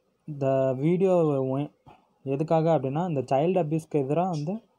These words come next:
நம்ம கண்டிப்பா குரல் கொடுத்து, அதுக்கு எதிரா ஏதாவது ஒரு சட்டம் இயற்றப்படணும். கடுமையான சட்டம் இயற்றப்பட்டாதான் இது ஒரு முடிவுக்கு கொண்டு வரப்படும்.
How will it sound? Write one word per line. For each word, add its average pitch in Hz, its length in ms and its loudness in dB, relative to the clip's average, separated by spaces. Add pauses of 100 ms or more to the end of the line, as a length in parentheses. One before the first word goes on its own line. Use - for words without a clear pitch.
(300)
நம்ம 131 200 -4
கண்டிப்பா 160 360 0
குரல் 156 260 2
கொடுத்து, 156 320 0
அதுக்கு 135 340 2
எதிரா 165 240 2
ஏதாவது 156 300 2
ஒரு 151 80 0
சட்டம் 143 380 -2
இயற்றப்படணும். 147 640 -2
கடுமையான 156 500 0
சட்டம் 151 320 -4
இயற்றப்பட்டாதான் 139 720 -4 (400)
இது 135 140 2
ஒரு 127 160 2
முடிவுக்கு 139 420 -2
கொண்டு 127 240 -2
வரப்படும். 120 360 -4